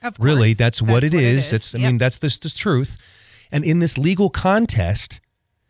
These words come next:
Speaker 2: it has been for the last one hundred years here argued in the state of Florida that, and that's what the, that's what the history is, that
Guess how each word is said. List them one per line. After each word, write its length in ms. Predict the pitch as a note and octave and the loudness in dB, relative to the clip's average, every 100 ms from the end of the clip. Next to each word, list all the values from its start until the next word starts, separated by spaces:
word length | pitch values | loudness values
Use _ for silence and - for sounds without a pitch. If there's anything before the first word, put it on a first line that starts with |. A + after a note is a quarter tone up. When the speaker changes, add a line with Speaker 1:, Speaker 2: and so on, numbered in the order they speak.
| _ - | _ 0
Speaker 2:
it 100 | B2 | 2
has 220 | D3+ B2 | 2 2
been 280 | C#3+ C3+ - | 2 0 -2
for 160 | - | -4
the 80 | C3 | -2
last 300 | C#3 C3+ - | 0 0 -2
one 180 | C3 B2 | 0 2
hundred 380 | C#3+ D3 C3+ A#2+ | 2 0 0 -2
years 600 | E3 A3 F#2+ F2 - - | -2 0 -2 -2 -8 -8
here 500 | - - G3 G2+ A2 - _ - | -12 -2 0 0 -2 -6 _ -6
argued 480 | C3+ G3+ B2 G2 A2 | -2 0 0 0 0
in 80 | G#2+ | 0
the 60 | |
state 240 | - B2+ A2 | -2 -2 -2
of 80 | |
Florida 240 | - F#3 A2 - - _ | -4 -6 -6 -8 -20 _
that, 140 | D#3 - | -8 -8
and 140 | - - | -14 -4
that's 220 | A#2+ - | -4 -2
what 100 | A#2+ | -2
the, 140 | A2 - | -2 -2
that's 200 | B2+ B2 | -4 -4
what 60 | - | -2
the 80 | F#2+ | 0
history 480 | G3+ - A2 E2 | 0 0 0 0
is, 180 | F2 - - _ _ _ - | -2 -6 -8 _ _ _ -4
that 280 | C3 A#2+ | 0 0